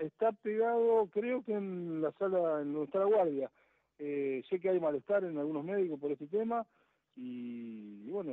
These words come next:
ahora la idea es que hoy en la noche lo, lo presentaremos como moción, espero que se apruebe, porque,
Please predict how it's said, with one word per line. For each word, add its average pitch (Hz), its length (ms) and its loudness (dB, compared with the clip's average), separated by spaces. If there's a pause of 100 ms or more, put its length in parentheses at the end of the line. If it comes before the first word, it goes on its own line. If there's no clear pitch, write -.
(160)
ahora 127 160 -4
la 123 120 -6
idea 170 220 -2
es - 80 -4
que 135 180 -6
hoy 143 240 -2
en 135 80 -2
la 131 80 -4
noche 156 240 -6
lo, 127 180 -4
lo 123 100 -6
presentaremos 135 600 -6
como 135 180 -2
moción, 190 380 -4
espero 151 320 -2
que 127 80 -6
se 135 100 -8
apruebe, 208 460 4
porque, 120 480 -8